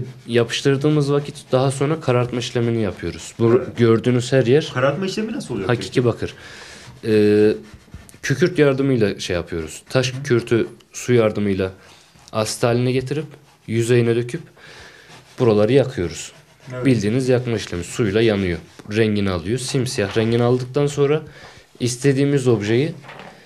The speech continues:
Speaker 1: maden cilasıyla parlatıyoruz. Maden cilası sürüp maden teliyle parlatıyoruz.
Speaker 2: Evet.
Speaker 1: İstenilen yüzeyi tabii ki. Nereyi istiyorsanız, ne şekil aldırmasınız.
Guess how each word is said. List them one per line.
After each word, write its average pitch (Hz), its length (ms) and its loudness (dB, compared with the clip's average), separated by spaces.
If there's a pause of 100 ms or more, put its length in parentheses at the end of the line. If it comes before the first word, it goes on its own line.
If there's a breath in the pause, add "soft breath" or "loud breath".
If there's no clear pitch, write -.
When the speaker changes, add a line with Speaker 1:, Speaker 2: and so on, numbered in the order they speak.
(360 loud breath)
Speaker 1:
maden 113 420 4
cilasıyla 110 580 0
parlatıyoruz. 107 800 -4
Maden 107 540 0 (240)
cilası 104 320 0
sürüp 131 300 -2 (920)
maden 110 420 2
teliyle 107 440 -2
parlatıyoruz. 101 720 -4 (360 loud breath)
Speaker 2:
Evet. 113 100 -6
Speaker 1:
İstenilen 120 440 2
yüzeyi 87 340 0
tabii 80 280 -10
ki. - 160 -12 (1300 loud breath)
Nereyi 117 300 4
istiyorsanız, 95 680 -6
ne 123 120 2
şekil 120 340 0
aldırmasınız. 98 640 -2